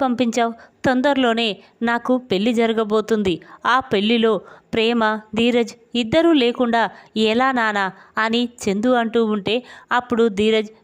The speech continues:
"చూర్రా, తండ్రి పరువు తీసిన కొడుకు ఉంటే ఏంటి, వెళ్ళిపోతేనేంటి, వాడి గురించి మీరు ఎవరూ పట్టించుకోకండి, ముందు టిఫిన్ చేసి ఎవరు గదిలోకి వాళ్ళు వెళ్ళండి" అని రామరాజు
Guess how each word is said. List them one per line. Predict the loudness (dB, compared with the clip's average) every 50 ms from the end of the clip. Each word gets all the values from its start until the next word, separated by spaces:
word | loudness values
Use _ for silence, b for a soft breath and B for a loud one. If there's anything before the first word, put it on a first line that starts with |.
| _ -8 -4
"చూర్రా, | 0 0 0 2 2 0 -2 -2 -4 B B B B _ -4
తండ్రి | -2 0 0 0 0 0 -2 -2 -4 -8 -4
పరువు | -2 0 2 2 0 0 0 0
తీసిన | 0 0 0 0 0 0 0
కొడుకు | 0 0 0 0 0 0 0 -2 B B B B 0
ఉంటే | 0 0 0 0 0 0 0
ఏంటి, | -2 -2 -2 -2 -4 -4 B B B -8 -4
వెళ్ళిపోతేనేంటి, | -2 0 0 0 0 0 0 0 0 0 -2 -2 -2 -2 -2 -2 -4 -4 -6 B B B B -4 -2
వాడి | 0 0 0 -2 0 0
గురించి | 0 0 0 0 0 0 -2 -2 -2 B B B B 0
మీరు | 0 2 2 2 2
ఎవరూ | 2 2 2 0 0 0 -2
పట్టించుకోకండి, | -4 -2 -2 -4 -4 -4 -2 -2 -2 0 0 -2 -2 -2 -6 -6 b b b b -2
ముందు | 0 0 0 0 0
టిఫిన్ | -2 0 0 0 0 0 0
చేసి | 0 0 0 0 -2 -2 -4 B B B B -4 -2
ఎవరు | 0 0 0 0 0
గదిలోకి | 0 0 2 2 0 0 0 0 0
వాళ్ళు | 0 0 0 -2 -2
వెళ్ళండి" | -2 0 0 0 0 0 -2 -4 -6 B B B B B -4
అని | -2 -2 -2 -4 -4 -6 B B B B B -2 0
రామరాజు | 0 0 0 0 2 2 0 0 0 0